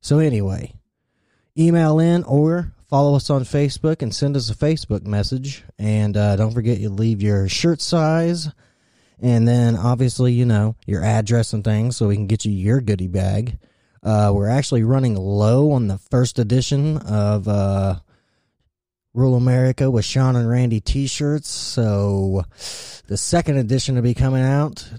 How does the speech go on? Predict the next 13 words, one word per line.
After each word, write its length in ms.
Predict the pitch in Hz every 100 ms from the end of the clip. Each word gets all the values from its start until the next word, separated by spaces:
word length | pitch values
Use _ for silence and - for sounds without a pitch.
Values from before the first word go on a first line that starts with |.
| 98 104
like, 180 | 101
totally 320 | - 127 143 139
different 300 | 143 139 127
designs, 760 | 117 131 135 143 147 - -
and 380 | 90 104 101 95
the 80 | 95
first 340 | - 127 -
ones 160 | 131 107
won't 380 | 90 104 120
be 100 | 123
available 500 | 143 127 101 92 95
anymore. 460 | 95 98 95 95 92
So 540 | - 110 98 92 90